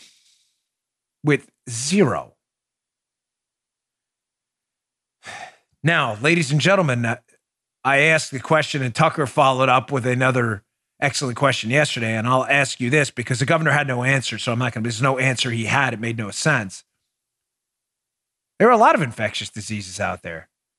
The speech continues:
Some transmitted re-, in a respiratory fashion through airborne droplets, some sexually transmitted, some transmitted through blood,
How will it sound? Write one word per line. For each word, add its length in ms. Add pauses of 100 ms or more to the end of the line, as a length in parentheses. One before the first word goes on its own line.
(680)
Some 280
transmitted 760
re-, 200
in 100
a 60
respiratory 600
fashion 440
through 180
airborne 360
droplets, 580
some 440 (100)
sexually 500
transmitted, 720 (1120)
some 260
transmitted 720
through 140
blood, 580